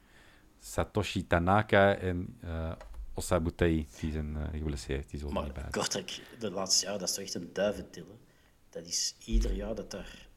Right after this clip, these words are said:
Speaker 2: zoveel spelers komen en gaan en er zit
Speaker 1: Je-,
Speaker 2: weinig lijn.
Speaker 1: ja. Dat is ook wellicht een van de redenen waarom dat die,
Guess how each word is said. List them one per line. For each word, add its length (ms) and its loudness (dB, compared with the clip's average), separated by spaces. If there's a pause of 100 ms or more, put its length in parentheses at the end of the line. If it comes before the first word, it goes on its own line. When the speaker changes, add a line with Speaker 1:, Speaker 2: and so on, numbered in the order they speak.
(180)
Speaker 2:
zoveel 340 -4
spelers 480 0
komen 340 0
en 160 -6
gaan 360 -2
en 180 -10 (1300)
er 60 -10
zit 520 -4
Speaker 1:
Je-, 580 10
Speaker 2:
weinig 300 -4
lijn. 260 4
Speaker 1:
ja. 380 8 (1080)
Dat 280 6
is 160 6
ook 360 0
wellicht 440 4
een 180 4
van 160 4
de 80 4
redenen 960 2
waarom 300 4
dat 180 -2
die, 320 0